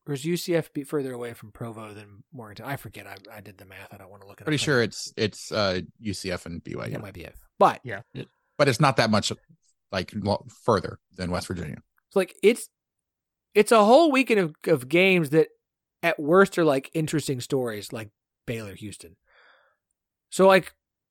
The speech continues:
Speaker 1: ah, let's just do what we do. I'm not gonna sit here and reinvent the wheel. Andy, you can't pick Kansas, Iowa State. What?
Speaker 2: Well,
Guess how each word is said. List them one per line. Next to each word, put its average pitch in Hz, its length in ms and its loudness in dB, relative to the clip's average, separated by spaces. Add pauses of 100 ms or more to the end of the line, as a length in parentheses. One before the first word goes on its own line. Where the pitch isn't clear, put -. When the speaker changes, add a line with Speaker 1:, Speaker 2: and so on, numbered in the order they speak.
(920)
Speaker 1:
ah, 143 340 2 (120)
let's 165 140 -8
just 175 160 -4
do 135 140 -2
what 123 100 -6
we 107 100 -12
do. 101 280 -20 (140)
I'm 139 120 -10
not 127 140 -12
gonna 113 120 -14
sit 120 140 -14
here 107 120 -16
and 98 80 -18
reinvent 101 360 -20
the 101 80 -20
wheel. 101 280 -18 (280)
Andy, 185 280 4
you 170 120 6
can't 202 280 0
pick 190 200 -2
Kansas, 156 400 -4
Iowa 143 240 0
State. 113 340 -6 (2000)
What? 151 180 4
Speaker 2:
Well, 165 320 6